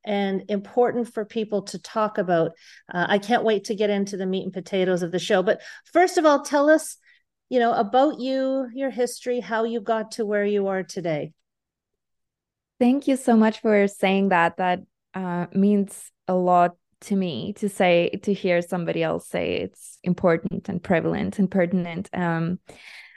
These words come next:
Speaker 2: I, my expertise are actually in international humanitarian and criminal law. I have a P H D in international humanitarian law, and I founded and ran a consultancy,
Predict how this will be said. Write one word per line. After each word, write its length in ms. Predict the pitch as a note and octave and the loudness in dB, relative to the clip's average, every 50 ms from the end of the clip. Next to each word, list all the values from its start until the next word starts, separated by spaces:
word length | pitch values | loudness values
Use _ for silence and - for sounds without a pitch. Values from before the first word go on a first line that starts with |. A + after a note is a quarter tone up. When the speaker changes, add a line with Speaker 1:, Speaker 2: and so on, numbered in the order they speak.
| - - - | -20 -8 -2
Speaker 2:
I, 680 | - F#3 F#3+ F#3+ F#3+ G3 G3 G3 G3+ G3+ G3+ G3+ G3+ - - _ _ _ _ _ _ _ _ _ _ _ _ _ - | 2 4 6 8 8 8 8 8 8 8 8 6 6 4 0 _ _ _ _ _ _ _ _ _ _ _ _ _ 2
my 240 | G3 F#3 F3+ F3+ | 4 4 6 4
expertise 600 | G3 G#3+ - - A#3 - - - F#3 F3 F#3+ G3 G3+ | 4 2 2 0 0 0 2 2 2 2 2 2 2
are 60 | F3+ | 2
actually 360 | D#3+ - F3 - - - F#3+ | 4 2 0 -2 -4 -6 -4
in 120 | F3+ F3 E3 | -4 -4 -4
international 920 | - F3+ - F#3+ F3+ E3+ D#3+ F3 - - G3 F#3 F3+ F3+ F3+ F3 F3+ - _ - | -4 -4 -4 -2 -2 0 -2 -2 -2 -4 -4 -2 -2 -2 -2 -4 -6 -8 _ -4
humanitarian 840 | - F#3+ F3+ F3 E3+ E3+ E3+ E3+ - F#3+ E3 D#3 D#3+ D#3+ E3 E3 D#3+ | -2 0 2 2 2 0 -2 -4 -2 -2 0 0 0 -2 -2 -4 -6
and 140 | D#3 E3 - | -8 -10 -12
criminal 500 | - - F#3 E3+ E3 E3 D#3+ D#3+ D#3+ D#3+ | -8 -6 -4 -2 -2 -2 -2 -2 -2 -2
law. 400 | E3 F3+ G3+ G#3+ A3 A3 A3 - - | 0 0 2 2 2 2 0 0 -2
I 100 | - E3+ | -4 -4
have 200 | E3+ E3+ E3+ F3 | -4 -4 -4 -4
a 40 | F3 | -6
P 180 | F3 - F#3+ E3+ | -6 -4 -4 -4
H 220 | D#3+ E3 - - | -4 -6 -8 -6
D 220 | - G3 G3 F#3+ | -2 -2 0 0
in 80 | G3 F#3 | 0 0
international 600 | F3+ F3+ F#3 G3 F#3 F3 F3+ F3+ - G#3 F#3+ F#3 | 0 -2 -2 -2 -4 -4 -4 -6 -6 -4 -4 -2
humanitarian 680 | F3+ F3+ F3+ F3+ F3+ F#3 F#3 - F#3+ F3+ F3+ F3+ F3+ F3 | -2 -2 -2 -2 -4 -6 -4 -4 -4 -2 -2 -2 -2 -2
law, 220 | F3 E3+ F3 F3 | -2 -2 -2 -4
and 300 | E3 - E3+ F3+ F3+ - - | -4 -4 -4 -4 -4 -4 -4
I 600 | - E3 E3 E3 E3 E3+ E3 E3+ E3+ E3+ E3+ F3+ - _ _ _ _ _ _ | -2 0 2 2 2 2 2 0 0 -2 -4 -6 -10 _ _ _ _ _ _
founded 560 | _ - - - F#3+ F3 F3+ F3+ F3+ F#3 F3 F3+ | _ -6 0 2 2 4 4 4 2 2 2 0
and 140 | F3+ F3+ | 0 2
ran 240 | E3+ E3 D#3+ D#3+ E3 | 2 0 0 0 -2
a 60 | E3 | -4
consultancy, 1200 | - - F3+ E3+ F#3 - - F3+ E3+ F3 F3 - F#3+ E3+ E3+ - - - D#3 D#3 D#3 D3+ D#3 - | -6 -8 -10 -12 -10 -6 -2 0 0 0 0 -2 -4 -4 -6 -8 -8 -6 -4 -4 -4 -4 -6 -8